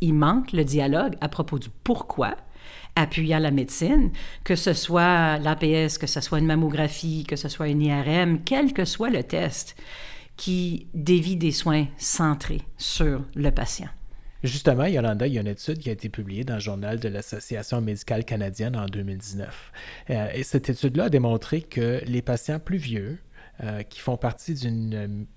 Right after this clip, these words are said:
Speaker 2: minorité visible, qui vivent en milieu rural et qui vivent au Québec en particulier,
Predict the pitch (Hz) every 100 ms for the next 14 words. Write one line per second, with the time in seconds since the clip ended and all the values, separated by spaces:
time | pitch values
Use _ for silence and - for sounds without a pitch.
0 | - 120 117 117 107 - 113 110 104 101
1 | 170 - - - - - 131 151 151 135
2 | 135 123 120 117 131 117 104 120 156 160
3 | - 131 131 131 120 123 123 - 113 95
4 | 101 - - 113 110 - - 104 101 113